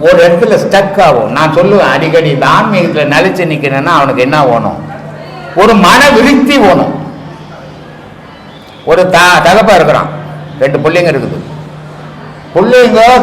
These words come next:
தகப்பன் பேச்சை கேட்டுக்குன்னு நல்லபடியா இருந்தா, ஆ, தகப்பனுக்கு விருத்தி இல்லை. பிள்ளைங்க ரெண்டு பேரும் சேர்ந்து ஒச்சா என்ன பண்ணுவ? என்ன பண்ணுவ? சொகுசா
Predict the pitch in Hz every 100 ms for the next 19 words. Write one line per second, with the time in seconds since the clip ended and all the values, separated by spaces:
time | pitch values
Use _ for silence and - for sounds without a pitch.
0 | 190 202 202 202 190 190 214 - 190 202
1 | 190 185 180 160 175 175 175 170 151 180
2 | 202 175 135 147 147 165 175 151 131 151
3 | 175 196 - 117 92 87 - - - -
4 | - - - - 202 247 262 240 226 196
5 | 190 202 214 185 180 147 170 - 196 165
6 | 139 123 113 110 107 104 - - - -
7 | - - 160 226 160 104 71 76 - -
8 | - - - - - - - - - -
9 | - - - - - - - - 190 208
10 | 226 226